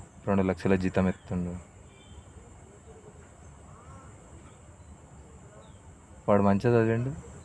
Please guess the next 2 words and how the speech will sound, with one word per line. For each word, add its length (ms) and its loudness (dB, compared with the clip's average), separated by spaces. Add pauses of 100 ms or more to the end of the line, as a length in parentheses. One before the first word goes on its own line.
(560)
వస్తున్నాయి." 460 2 (2500)
మన, 260 6